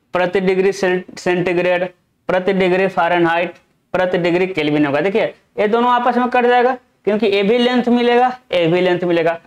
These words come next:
तो ए-, बस temperature ही बचेगा। तो temperature को आप केल्विन में, sorry, temperature को आप डिग्री सेल्सियस में माप रहे हैं तो प्रति डिग्री सेल्सियस, क्योंकि temperature नीचे है, फ़ारेनहाइट में मापेंगे तो प्रति डिग्री फ़ारेनहाइट,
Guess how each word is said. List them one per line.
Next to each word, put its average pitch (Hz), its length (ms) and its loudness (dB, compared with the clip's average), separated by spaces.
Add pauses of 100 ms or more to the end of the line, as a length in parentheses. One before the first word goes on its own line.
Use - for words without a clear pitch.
(240)
तो 220 100 2
ए-, 196 260 -4 (140)
बस 220 140 2
temperature 220 580 0
ही 202 60 0
बचेगा। 170 440 -2 (180)
तो 185 60 0
temperature 202 600 0
को 220 120 -2
आप 214 240 -2
केल्विन 180 400 0
में, 190 320 -4
sorry, 151 200 -2 (440)
temperature 196 480 0
को 226 80 0
आप 214 100 0
डिग्री 180 280 2
सेल्सियस 180 360 -2
में 190 80 -2
माप 185 180 0
रहे 180 120 0
हैं 180 180 -10
तो 156 80 -4
प्रति 151 300 -2
डिग्री 160 300 0
सेल्सियस, 156 420 -2 (380)
क्योंकि 180 180 -2
temperature 208 420 0
नीचे 247 360 2
है, 247 180 0 (240)
फ़ारेनहाइट 185 600 -2
में 208 80 0
मापेंगे 208 480 0
तो 180 120 -2
प्रति 165 280 -2
डिग्री 175 320 0
फ़ारेनहाइट, 170 600 -2